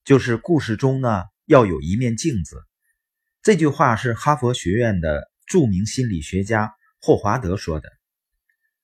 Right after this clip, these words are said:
霍华德呢，他最著名的理论是他提出来的多元智力理论。他说智力呢不止一种，有很多种。这个理论呢在教育领域很有影响。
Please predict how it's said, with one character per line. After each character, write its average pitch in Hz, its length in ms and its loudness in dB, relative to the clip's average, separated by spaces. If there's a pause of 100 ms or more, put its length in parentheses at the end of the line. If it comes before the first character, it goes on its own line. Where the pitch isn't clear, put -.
(320)
霍 190 160 6
华 170 200 2
德 110 240 0
呢， 123 180 2
他 143 240 -4
最 156 240 -2
著 185 220 -4
名 95 180 0
的 104 100 2
理 85 160 -6
论 85 260 -2
是 101 120 -6
他 101 160 0
提 90 220 -6
出 107 180 -2
来 80 220 -4
的 85 400 0
多 135 200 6
元 98 280 -2
智 156 180 -6
力 104 220 -2
理 69 180 -14
论。 71 180 -8 (500)
他 127 120 -4
说 147 140 2
智 156 240 0
力 127 180 0
呢 92 160 0
不 - 160 -6
止 71 240 -12
一 131 160 -2
种， - 240 -12 (240)
有 95 140 0
很 - 200 -8
多 107 200 0
种。 - 240 -12 (920)
这 220 160 6
个 127 100 4
理 85 220 -2
论 101 240 4
呢 76 180 -2
在 87 400 0
教 143 240 4
育 87 80 -2
领 71 240 -8
域 85 240 -4
很 - 160 -6
有 92 160 -2
影 73 240 -8
响。 - 220 -8